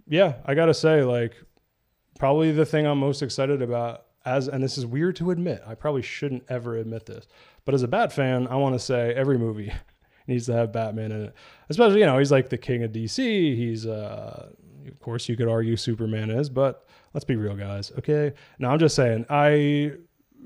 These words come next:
think Batman should be in everything, but that's biased. Uh, to be realistic, you know, a lot of other D C characters deserve to <laughs> have their spotlight. So Super Sons, I think, is dope for people who,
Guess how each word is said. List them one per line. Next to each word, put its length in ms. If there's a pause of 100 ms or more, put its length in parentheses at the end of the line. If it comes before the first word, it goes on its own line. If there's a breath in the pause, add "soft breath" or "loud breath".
(520)
think 300
Batman 340
should 180
be 140
in 100
everything, 500
but 140
that's 220
biased. 640 (180)
Uh, 380 (100)
to 80
be 100
realistic, 640 (300 soft breath)
you 80
know, 120
a 60
lot 180
of 80
other 360
D 200
C 180
characters 640 (400 soft breath)
deserve 420
to 160
<laughs> 0
have 340
their 200
spotlight. 580 (440 soft breath)
So 180
Super 320
Sons, 340
I 160
think, 200
is 120
dope 380
for 240
people 320
who, 480